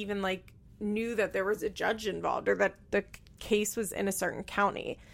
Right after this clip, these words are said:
But Chelsea's like, "I'm not signing that fucking letter. I'm not signing it." She has Laura over at the house. They're talking about Adam, and Adam sends Chelsea a text because he has Aubrey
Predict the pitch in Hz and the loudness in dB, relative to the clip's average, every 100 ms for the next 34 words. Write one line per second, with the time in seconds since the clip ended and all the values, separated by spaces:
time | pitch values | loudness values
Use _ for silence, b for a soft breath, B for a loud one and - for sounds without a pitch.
0 | b b - 233 214 208 - - - - | b b 2 6 6 4 -4 -20 -10 0
1 | 269 277 294 254 226 220 202 - 180 139 | 2 2 2 4 6 8 6 6 2 2
2 | 120 - 123 - - 53 - - - 214 | -2 -2 -4 -4 -6 -4 -2 -2 0 4
3 | 196 175 - - 117 113 - - - - | 6 4 2 0 0 -4 -4 -6 -4 4
4 | 240 285 262 208 214 247 247 240 269 254 | 6 6 8 10 10 8 6 2 2 0
5 | 208 208 202 208 - - b b b b | 4 6 6 4 0 -10 b b b b
6 | - - 214 202 240 233 233 220 196 196 | -20 0 4 8 10 10 8 10 12 12
7 | - 240 233 233 220 220 220 208 - 202 | 10 12 12 10 10 6 4 0 4 4
8 | 208 240 220 202 196 196 - - - - | 4 2 4 6 4 2 -2 -6 -12 -20
9 | - - - - 190 202 208 330 - - | -20 -14 -4 -2 2 2 6 6 4 0
10 | 202 208 208 190 - - 277 214 196 196 | -4 -2 0 -2 4 8 8 6 4 4